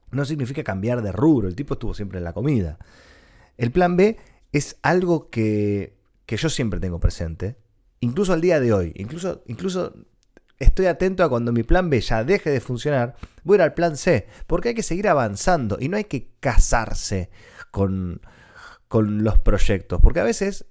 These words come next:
un proyecto está buenísimo, pero es un proyecto, es un proyecto, no, no es un,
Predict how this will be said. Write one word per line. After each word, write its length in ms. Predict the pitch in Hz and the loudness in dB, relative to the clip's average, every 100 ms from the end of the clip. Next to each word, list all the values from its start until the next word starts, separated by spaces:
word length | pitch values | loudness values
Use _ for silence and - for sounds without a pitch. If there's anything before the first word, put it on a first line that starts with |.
| _ _ - | _ _ -10
un 120 | 202 | -6
proyecto 320 | 190 170 175 | -4 -4 -6
está 140 | 135 170 | -6 -4
buenísimo, 720 | 170 151 139 - 113 127 - _ - | -2 -4 -6 -8 -6 -8 -12 _ -2
pero 140 | 196 | -2
es 100 | 196 | -2
un 160 | 208 156 | -10 -2
proyecto, 720 | - 127 - - - 82 - - _ _ _ | 0 0 -6 -6 -10 -12 -12 -20 _ _ _
es 240 | 165 - - | -8 -8 -6
un 180 | 175 214 | -2 2
proyecto, 600 | 185 - - 185 - 92 | 6 6 4 -6 -6 -6
no, 140 | 98 131 | -4 -2
no 80 | |
es 160 | 175 - | -4 -4
un, 240 | 139 113 | -4 -4